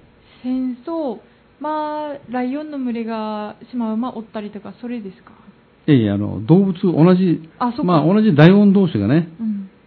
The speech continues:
Speaker 2: えー、どっかの、お、ひ-、ひ-、原っぱでね、えー、決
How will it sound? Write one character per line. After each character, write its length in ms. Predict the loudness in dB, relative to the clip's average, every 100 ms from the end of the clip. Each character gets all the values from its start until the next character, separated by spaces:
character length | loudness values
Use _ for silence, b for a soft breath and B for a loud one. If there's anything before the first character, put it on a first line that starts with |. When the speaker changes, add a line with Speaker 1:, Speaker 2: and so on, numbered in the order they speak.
| _ -6
Speaker 2:
え 400 | -4 -4 -4 -6
ー、 180 | -6 -2
ど 80 |
っ 60 | 0
か 120 | 0
の、 360 | 0 0 -4 -8
お、 220 | -8 -8
ひ-、 120 | -8 -10
ひ-、 720 | -10 -10 -12 -10 -8 -6 -4
原 200 | 0 0
っ 20 |
ぱ 100 | -2
で 120 | -4
ね、 220 | 0 0 -2 b b b _
え 640 | -8 -4 -4 -6 -6 -6 -8
ー、 580 | -10 -18 -18 -20 _ -10
決 120 | -10